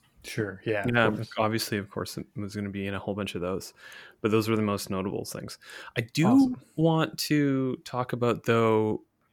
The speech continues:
Speaker 2: the hurricane in twenty eighteen. Um, it, a piece of the needle actually fell into,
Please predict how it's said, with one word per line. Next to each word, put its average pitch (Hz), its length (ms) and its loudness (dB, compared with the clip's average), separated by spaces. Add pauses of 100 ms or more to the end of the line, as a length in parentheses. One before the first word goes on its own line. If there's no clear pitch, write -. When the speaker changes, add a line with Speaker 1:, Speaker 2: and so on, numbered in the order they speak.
(160)
Speaker 2:
the 117 120 0
hurricane 151 300 4
in 135 80 6
twenty 131 280 4
eighteen. 107 600 2 (280)
Um, 107 520 4 (800)
it, 139 420 2 (600)
a 143 60 2
piece 202 320 0
of - 40 -10
the 190 100 4
needle 120 460 6
actually 104 320 0
fell 101 360 4
into, 101 680 0